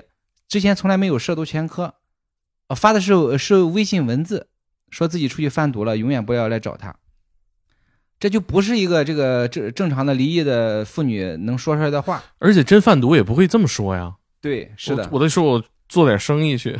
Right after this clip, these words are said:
Speaker 2: 对吧？
Speaker 1: 对，然后这个，这个，这家人就去，一开始去派出所报警，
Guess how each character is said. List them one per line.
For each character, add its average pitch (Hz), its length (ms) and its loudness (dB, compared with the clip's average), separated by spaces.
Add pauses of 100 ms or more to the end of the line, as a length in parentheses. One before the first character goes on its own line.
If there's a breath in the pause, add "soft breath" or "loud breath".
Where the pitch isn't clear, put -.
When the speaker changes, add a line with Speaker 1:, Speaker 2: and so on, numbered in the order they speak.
(120)
Speaker 2:
对 131 80 -6
吧？ 113 140 -6
Speaker 1:
对， 139 300 0
然 165 180 4
后 220 100 6
这 226 160 0
个， 135 560 2
这 165 180 -2
个， 120 380 0 (580 loud breath)
这 220 140 -2
家 208 180 4
人 185 160 2
就 190 140 0
去， 185 100 0
一 202 120 2
开 208 100 2
始 160 100 -2
去 170 120 -2
派 180 160 2
出 170 40 -2
所 143 120 0
报 147 180 2
警， 107 240 -4